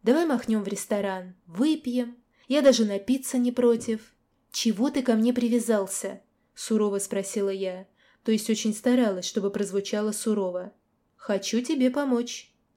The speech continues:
«Это как?» «Лучший способ заставить мужчину шевелиться — разбудить его ревность». «Умно. Владан просто пошлет меня подальше».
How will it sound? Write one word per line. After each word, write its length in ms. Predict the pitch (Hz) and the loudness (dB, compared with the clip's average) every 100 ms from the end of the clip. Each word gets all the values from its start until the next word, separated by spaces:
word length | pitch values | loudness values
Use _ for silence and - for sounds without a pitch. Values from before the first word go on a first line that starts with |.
| - | -2
«Это 260 | 226 247 | 0 2
как?» 440 | 247 226 185 - _ _ _ _ _ _ - | 2 0 -2 -6 _ _ _ _ _ _ 0
«Лучший 420 | 233 359 359 302 | 4 4 2 -2
способ 420 | 254 285 254 247 | -2 -4 0 0
заставить 500 | 208 220 - 214 208 | 0 0 2 0 0
мужчину 480 | 208 208 - 208 202 | -4 -4 -4 -4 -2
шевелиться — 880 | - 208 202 220 294 - - 180 202 | -2 -2 -2 -4 -6 -10 -10 -8 -2
разбудить 540 | 220 208 233 269 - | 0 2 0 0 -2
его 180 | 254 254 | 0 2
ревность». 680 | 262 269 180 185 - - - _ _ _ _ _ _ | 2 0 -2 -8 -14 -16 -20 _ _ _ _ _ _
«Умно. 520 | 220 311 339 320 311 - _ _ _ _ | 2 2 2 0 -2 -8 _ _ _ _
Владан 460 | 208 247 339 330 302 | 4 6 6 4 2
просто 300 | 285 269 254 | 0 0 4
пошлет 380 | 247 240 285 285 | 2 2 -2 0
меня 240 | 226 233 | 0 0
подальше». 760 | 226 196 190 185 - 196 185 | 0 0 -2 -2 -6 -8 -10